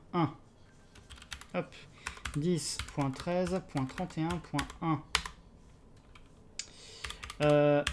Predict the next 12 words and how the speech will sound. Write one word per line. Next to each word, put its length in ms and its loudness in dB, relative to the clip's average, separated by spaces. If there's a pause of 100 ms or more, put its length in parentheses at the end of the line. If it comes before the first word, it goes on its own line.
admin. 520 4 (1400)
Euh, 320 -4
alors, 180 -6
de 100 -2
mémoire, 380 2
je 80 -14
m'étais 160 -8
pas 100 -10
connecté 380 -6
comme 180 -8
ça. 320 -6 (1600)
Si 420 -10